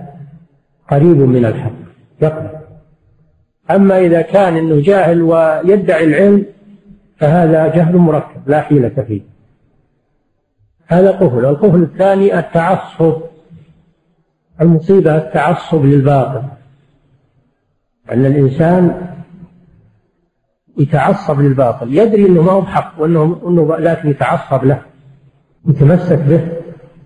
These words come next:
ولا يتركه، هذا التعصب. أما الإنسان الذي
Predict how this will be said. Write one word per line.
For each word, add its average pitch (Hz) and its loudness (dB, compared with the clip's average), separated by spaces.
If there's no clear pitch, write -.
ولا 156 2
يتركه، 135 -2
هذا 180 2
التعصب. 143 -6
أما 160 2
الإنسان 165 2
الذي 151 2